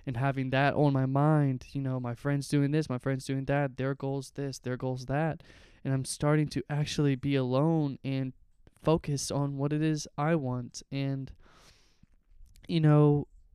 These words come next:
I, I know I'm not the only one when I say this, so we have so many thoughts about the things we want to do and the things we want in our life, and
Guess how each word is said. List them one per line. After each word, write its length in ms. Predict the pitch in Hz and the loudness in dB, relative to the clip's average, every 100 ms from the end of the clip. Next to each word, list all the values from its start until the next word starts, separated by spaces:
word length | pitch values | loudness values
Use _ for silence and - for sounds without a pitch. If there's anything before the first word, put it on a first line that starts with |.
| - | -16
I, 380 | - - 120 | -16 -12 -4
I 40 | 143 | 0
know 180 | 156 151 | 4 4
I'm 80 | |
not 160 | 151 139 | 4 2
the 100 | 139 | 4
only 180 | 143 151 | 6 6
one 240 | 139 135 | 4 2
when 120 | 135 | 2
I 80 | 123 | 0
say 240 | 127 160 156 | 2 4 4
this, 200 | 127 117 | 4 0
so 420 | - 127 120 127 - - _ - _ _ _ - | 0 2 2 -2 -14 -20 _ -20 _ _ _ -2
we 200 | 156 196 | 4 6
have 460 | 185 175 156 147 156 | 8 6 6 4 0
so 300 | - 160 160 | 6 8 10
many 240 | 175 175 | 6 0
thoughts 680 | 165 175 175 135 - - - - | 2 4 4 2 -4 -8 -8 -6
about 400 | 156 143 135 - | -2 0 -2 -4
the 80 | |
things 340 | 135 151 151 143 | -4 -2 -2 -2
we 100 | 139 | -4
want 500 | 127 139 160 - - _ | 0 2 0 -2 -14 _
to 100 | - | -16
do 500 | 127 139 156 175 196 | -6 0 4 4 4
and 80 | 143 | 0
the 80 | 123 | -2
things 260 | 139 135 | -6 -10
we 80 | 131 | -10
want 260 | 127 131 - | -10 -10 -10
in 120 | 135 | -10
our 100 | 117 | -6
life, 520 | 117 135 160 185 - | -4 0 2 0 -2
and 380 | 143 135 131 139 | -4 -2 -4 -8